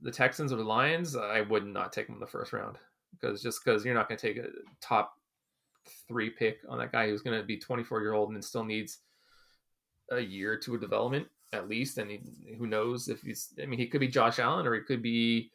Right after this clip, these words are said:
Jamarcus Russell. You know, it's, it's, there's just a w-, huge wide variety of potential there where he could be. Um, so if I was on one of those teams, no, I would not take him first round. But if I was picking at the end of the first round, you know, then,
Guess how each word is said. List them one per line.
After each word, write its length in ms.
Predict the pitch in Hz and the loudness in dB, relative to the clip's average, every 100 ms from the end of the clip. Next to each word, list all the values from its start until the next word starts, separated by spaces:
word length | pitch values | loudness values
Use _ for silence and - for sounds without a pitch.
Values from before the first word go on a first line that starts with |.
| _ _ _ _ _ _ _ _ _ _ _ _ _ _ 180 | _ _ _ _ _ _ _ _ _ _ _ _ _ _ -6
Jamarcus 420 | 127 117 226 110 | 0 2 2 2
Russell. 380 | 117 - - - | 2 0 -8 -12
You 160 | 135 117 | -2 2
know, 260 | 113 110 135 | 4 2 0
it's, 400 | 123 120 - - | -2 -2 -4 -6
it's, 340 | 135 131 - - _ - | -8 -6 -10 -12 _ -2
there's 180 | 143 | 0
just 160 | 131 127 | 0 -2
a 60 | 120 | -2
w-, 240 | 117 123 - | -2 -2 -2
huge 400 | 151 143 131 117 | 0 2 2 0
wide 320 | 120 107 120 | -2 2 2
variety 340 | 110 110 110 110 | 4 4 4 2
of 140 | 104 | -2
potential 440 | 117 123 113 117 | -4 -6 -4 -4
there 120 | 110 117 | -4 -4
where 140 | 117 | -4
he 80 | 107 | -6
could 140 | 113 | -4
be. 340 | 120 117 110 _ _ _ _ _ _ _ _ | 2 2 2 _ _ _ _ _ _ _ _
Um, 440 | 120 107 98 - - | 2 2 0 -6 -14
so 100 | - | -6
if 80 | - | 0
I 40 | 135 | 2
was 80 | 139 | 4
on 60 | |
one 100 | 156 | 4
of 20 | |
those 120 | 175 170 | 2 2
teams, 200 | 165 139 | 0 2
no, 120 | 117 | 0
I 80 | 101 | 0
would 120 | 113 | -2
not 120 | - | -4
take 100 | - | -8
him 100 | - | -12
first 180 | - 120 | -12 -8
round. 120 | 120 | -4
But 60 | 113 | -2
if 60 | |
I 40 | 139 | -2
was 60 | |
picking 240 | - 196 165 | -2 0 0
at 80 | |
the 120 | 135 160 | 0 0
end 140 | 220 | 2
of 60 | 247 | 2
the 60 | |
first 260 | - 247 - | 4 2 2
round, 280 | 185 185 180 - _ _ _ _ _ _ _ - _ _ _ _ | 2 2 0 -8 _ _ _ _ _ _ _ -20 _ _ _ _
you 160 | 156 131 | 0 2
know, 120 | 113 | 4
then, 360 | 120 117 120 | 2 2 -2